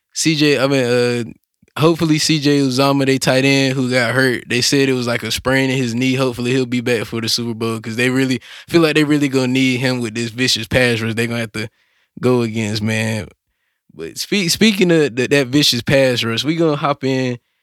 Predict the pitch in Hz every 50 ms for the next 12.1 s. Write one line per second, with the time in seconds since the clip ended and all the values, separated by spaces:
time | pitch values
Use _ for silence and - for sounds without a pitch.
0 | _ _ _ - - 135 123 120 117 120 139 139 131 131 127 123 113 107 - -
1 | 131 123 - 127 123 113 - - 120 101 110 117 120 120 120 117 120 139 151 147
2 | 143 - 151 139 127 - 165 143 139 123 131 123 117 - 123 110 107 120 120 117
3 | 120 120 120 117 113 - _ _ _ _ _ _ _ _ - 110 - - 131 127
4 | 127 123 123 120 117 113 113 131 139 139 127 123 120 113 117 117 117 117 113 113
5 | 113 117 123 123 120 117 113 113 117 120 117 120 120 110 117 - - - 117 107
6 | 107 110 107 107 107 110 110 117 117 113 110 110 110 110 107 - 98 110 110 104
7 | 107 117 - _ _ _ _ _ _ _ _ _ _ _ 123 151 170 160 151 135
8 | - 175 180 160 160 131 123 117 - 151 156 156 147 139 139 139 143 143 135 135
9 | 131 127 123 - - - - 160 151 151 147 139 135 127 - - 143 139 131 135
10 | 127 - - 139 135 131 131 127 120 117 117 117 120 117 117 110 110 107 104 107
11 | 120 120 - _ _ _ _ _ _ _ _ _ _ - 175 240 233 185 247 262
12 | 247 185